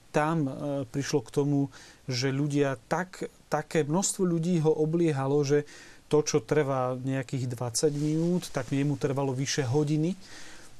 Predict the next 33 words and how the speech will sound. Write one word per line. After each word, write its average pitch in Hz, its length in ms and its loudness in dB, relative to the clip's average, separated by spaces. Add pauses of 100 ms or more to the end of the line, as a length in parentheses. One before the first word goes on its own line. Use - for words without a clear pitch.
A 131 240 0
bolo 165 240 6
to 165 160 4 (160)
v 139 80 -2
istých 165 240 0
momentoch 151 480 2
až, 139 240 -2
až - 400 -2 (160)
dnes 156 400 2
by, 147 400 2
dnes 135 320 -2
by 143 80 0
ochranka 147 480 -2
jednoducho, 139 720 -2 (560)
to 143 160 2 (560)
neexistuje 160 720 2
vôbec, 156 240 2
aby 135 240 -2
k 135 80 -2
niečomu 147 320 0
takémuto 147 560 -2
prišlo, 156 560 -2 (320)
ale 156 400 4
vtedy 160 240 0
to 143 160 0
bola, 139 400 0
to 135 160 -6
bola 147 160 2
prvá 156 320 2
cesta, 165 320 0
no 147 160 2
a 135 80 0
tam 139 320 -2